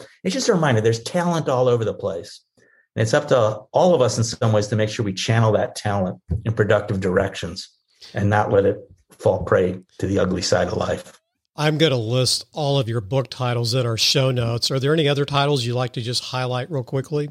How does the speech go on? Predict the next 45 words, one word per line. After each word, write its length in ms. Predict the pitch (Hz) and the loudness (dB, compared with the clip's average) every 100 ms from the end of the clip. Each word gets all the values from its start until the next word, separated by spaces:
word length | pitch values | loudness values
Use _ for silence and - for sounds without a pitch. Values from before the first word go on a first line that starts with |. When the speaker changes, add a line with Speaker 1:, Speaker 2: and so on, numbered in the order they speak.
| - | -8
Speaker 1:
Uh, 240 | - 107 107 | -2 0 2
I 60 | 120 | 2
got 120 | 175 | 4
a 60 | 151 | 4
book 240 | 147 156 | 4 4
on 120 | 131 | 4
modern 300 | 120 135 139 | 4 4 2
conservatism 800 | - 110 - 139 156 151 113 110 | 2 0 2 2 2 2 0 2
that 100 | 107 | 0
I 80 | 113 | 0
think 200 | 110 104 | -2 -4
is 100 | - | -6
useful 320 | 107 110 104 | -10 -6 -6
too. 440 | 95 - 107 95 - _ _ - | -4 2 2 0 -6 _ _ -6
The 80 | |
Rise 300 | 101 110 143 | 0 2 2
and 80 | 139 | 2
Fall 240 | 120 123 120 | 2 4 4
of 80 | |
Modern 300 | 107 113 117 | 2 2 2
American 360 | 110 107 110 107 | 0 -2 -2 -6
Conservatism. 680 | 92 - 117 107 - 98 98 | -10 -2 2 2 0 -6 -6
I, 140 | 104 - | -8 -4
I 80 | 117 | 0
think 180 | 127 | 0
it 60 | 120 | 0
kind 140 | 120 | 0
of 140 | 113 - | 0 0
points 340 | 135 123 123 | 0 2 0
to 120 | - 107 | 0 2
the 320 | 104 92 - _ _ _ | 2 0 -4 _ _ _
dilemma 680 | 120 113 131 135 117 95 - _ 190 | 0 4 4 4 2 0 -6 _ -8
Republicans 720 | 113 - 139 139 139 135 123 | -6 0 2 2 4 2 2
and 80 | 107 | 0
conservatives 480 | 104 - 123 113 - | -2 0 2 2 2
have 200 | 113 110 | 0 2
right 160 | 107 | 2
now, 180 | 113 101 | 2 -2
what 280 | 95 117 117 | -2 -4 -2
direction 400 | 110 107 107 - | 0 2 0 -2
the 80 | 92 | -4
party's 360 | - 101 101 | 0 0 0
gonna 160 | 92 92 | -2 -4
go. 360 | 95 95 87 - _ 98 | 0 2 0 -4 _ -6
Uh, 160 | 98 | -4